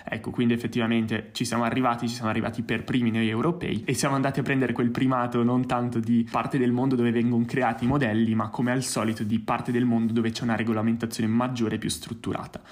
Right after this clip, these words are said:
Andiamo a capire però quali sono stati i due nodi che hanno fatto discutere di più la Commissione prima dell'approvazione, che come hai detto tu sono uno quello dell'uso dei dati biometrici da parte effettivamente di forze dell'ordine e di controllo,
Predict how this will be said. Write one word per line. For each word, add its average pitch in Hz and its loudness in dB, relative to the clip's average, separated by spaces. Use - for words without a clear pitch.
Andiamo 143 2
a - 4
capire 143 0
però 120 0
quali 123 0
sono 190 0
stati 123 -2
i 120 2
due 117 4
nodi 131 0
che 139 -4
hanno 117 0
fatto 120 -4
discutere 117 -2
di 113 -2
più 139 -2
la - -6
Commissione 117 0
prima 110 -2
dell'approvazione, 113 -2
che 113 -6
come 117 0
hai 113 0
detto 117 -2
tu 117 0
sono 110 -2
uno 135 2
quello 117 0
dell'uso 117 2
dei 110 0
dati 113 -2
biometrici 117 0
da 113 -4
parte 110 -2
effettivamente 117 0
di 107 0
forze 107 -6
dell'ordine 117 2
e 120 -6
di - -8
controllo, 127 -2